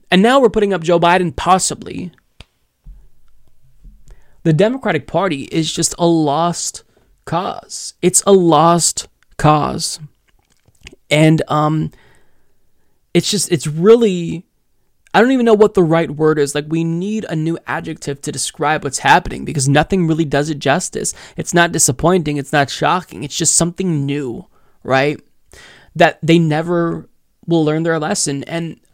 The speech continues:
hypothetically speaking, if Biden's the nominee and he loses to Trump,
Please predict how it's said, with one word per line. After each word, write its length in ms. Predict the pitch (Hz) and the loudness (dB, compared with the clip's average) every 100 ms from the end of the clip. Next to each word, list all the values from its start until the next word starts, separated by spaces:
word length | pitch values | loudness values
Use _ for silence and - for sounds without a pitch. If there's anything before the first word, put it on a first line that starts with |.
| - | -6
hypothetically 600 | 196 196 185 180 165 160 | -4 -4 -4 -4 -4 -6
speaking, 420 | - 220 214 160 | -2 -2 0 -2
if 120 | 143 | 2
Biden's 380 | 160 180 180 151 | 2 4 2 -2
the 80 | 151 | -2
nominee 640 | 151 143 147 180 147 151 - _ _ | -2 -4 -2 -2 -2 -8 -14 _ _
and 120 | - 156 | -2 0
he 60 | |
loses 380 | 151 160 147 - | 4 4 2 -6
to 80 | - | -8
Trump, 440 | - 240 170 - | 0 4 4 0